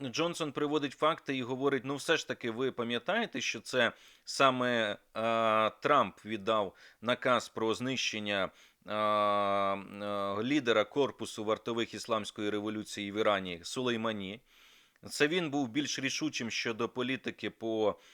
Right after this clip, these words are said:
Сирії і по тому, щоб завдати ударів по Дамаску безпосередньо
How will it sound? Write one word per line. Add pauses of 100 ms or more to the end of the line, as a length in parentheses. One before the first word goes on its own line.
(200)
Сирії (340)
і
по
тому,
щоб
завдати
ударів
по
Дамаску
безпосередньо